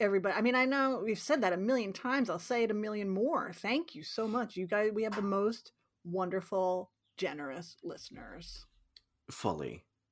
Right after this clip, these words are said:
Speaker 2: At this point, we're approaching, like, a total of almost twenty thousand dollars that Gaylord's listeners have raised. <laughs> Like, in the life of us doing Three Innings.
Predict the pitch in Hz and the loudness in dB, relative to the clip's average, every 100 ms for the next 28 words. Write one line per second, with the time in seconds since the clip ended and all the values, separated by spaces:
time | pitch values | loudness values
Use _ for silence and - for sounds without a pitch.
0 | _ 135 139 175 - - 170 104 117 110 | _ 4 6 4 4 4 4 6 6 4
1 | - 120 - 104 92 90 - 92 92 - | 4 2 2 -2 0 -2 -2 -2 -2 0
2 | 113 107 101 87 80 85 87 90 80 - | 4 4 4 -2 0 0 0 0 -2 0
3 | 95 90 85 85 - 82 71 76 87 - | 0 2 4 4 2 -2 0 0 0 0
4 | 90 - 92 78 78 82 82 73 85 87 | -4 -4 -4 -2 0 -2 -2 -4 -2 -2
5 | - 73 71 71 95 330 349 - _ - | -2 -4 -2 -2 0 0 -2 -8 _ -16
6 | 539 466 539 622 640 - 277 - 240 214 | -14 -12 -10 -2 2 10 10 12 12 12
7 | 208 196 214 160 175 127 143 - 139 131 | 6 6 8 10 12 12 10 4 -4 0
8 | - 123 - - 113 117 123 117 110 131 | 8 8 8 4 6 6 4 4 6 4
9 | 165 285 392 - | 2 2 0 -2